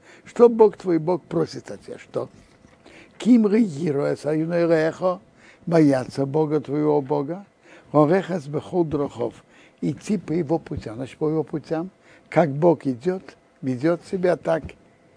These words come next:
э, идти по его путям, как он милостивый, так и ты. «Уавойся», и любить его. А, ра-,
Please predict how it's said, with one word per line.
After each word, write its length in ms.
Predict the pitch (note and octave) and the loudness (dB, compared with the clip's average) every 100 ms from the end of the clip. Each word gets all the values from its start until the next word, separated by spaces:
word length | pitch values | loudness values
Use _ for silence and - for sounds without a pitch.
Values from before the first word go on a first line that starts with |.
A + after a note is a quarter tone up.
| - _ _ _ _ | -20 _ _ _ _
э, 500 | A2+ A2 A2 G#2 G#2+ - _ - _ _ _ _ _ _ | -10 -8 -8 -10 -12 -18 _ -20 _ _ _ _ _ _
идти 340 | C#3 C3 - E3 | -6 -6 -2 0
по 120 | C#3 | 0
его 220 | C3 A#2+ | 0 -2
путям, 400 | A#2 G#2+ - A2+ | -6 -12 -14 -16
как 260 | - C3 - | -8 -6 0
он 160 | D#3 C#3+ | 0 2
милостивый, 600 | C3 C3+ - C#3 A#2+ G#2+ | 0 -2 -6 -6 -4 -6
так 260 | A#2+ - | -8 -10
и 40 | G#2+ | -14
ты. 280 | - A2+ D3+ _ _ - - - | -14 -18 -18 _ _ -20 -8 0
«Уавойся», 840 | F3 G#3 B3+ G#3 D#3 B2+ - D3+ | 2 2 0 -2 -4 -6 -10 -10
и 100 | D3+ | -2
любить 400 | E3 F3+ B3 - | -2 -2 -6 -10
его. 180 | G2 - _ _ _ _ _ _ _ - _ _ _ - - _ _ _ _ - _ _ _ _ - | -18 -20 _ _ _ _ _ _ _ -20 _ _ _ -20 -20 _ _ _ _ -20 _ _ _ _ -10
А, 120 | E3+ D3+ _ - _ _ - - - _ | -8 -8 _ -20 _ _ -20 -20 -20 _
ра-, 240 | B2+ C#3 | -2 0